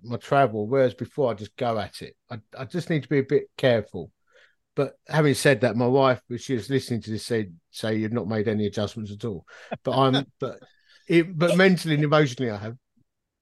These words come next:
not practically. <laughs>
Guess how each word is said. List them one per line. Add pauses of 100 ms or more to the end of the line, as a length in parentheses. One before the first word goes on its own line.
(140)
not
practically. (1160)
<laughs>